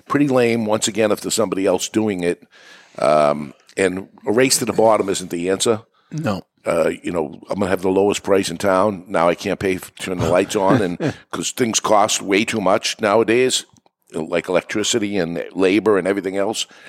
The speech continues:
Speaker 1: insurance. Seventeen percent failed because of poor product offering. This is so true in the cigar industry.
Speaker 2: Mm-hmm.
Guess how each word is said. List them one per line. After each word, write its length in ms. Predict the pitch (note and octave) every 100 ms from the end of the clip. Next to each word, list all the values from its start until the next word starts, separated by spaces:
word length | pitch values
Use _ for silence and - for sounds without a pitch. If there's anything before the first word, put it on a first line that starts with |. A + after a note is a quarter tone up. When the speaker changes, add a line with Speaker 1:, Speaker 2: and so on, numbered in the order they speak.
| - -
Speaker 1:
insurance. 680 | D#2 D2+ G#2 G2 G#2+ - - - - - -
Seventeen 480 | - C3+ C3 B2 B2+
percent 400 | - A2+ A#2+ A2
failed 320 | - A#2+ A#2+
because 460 | A2 G2+ A#2 A2 F#2 -
of 200 | F#2 F#2
poor 260 | - B2+ B2
product 500 | - B2+ A2 G#2 -
offering. 540 | D#2+ G#2+ A2+ G2 A1 - - - - - _ -
This 240 | C#3+ -
is 160 | D3 -
so 400 | - C#3+ D3 E3
true 400 | - D#3 D#3+ C#3
in 120 | G#2+
the 80 | G2+
cigar 420 | A#2 B2+ C3 C3
industry. 500 | B2+ B2+ - F2 B1
Speaker 2:
Mm-hmm. 140 | -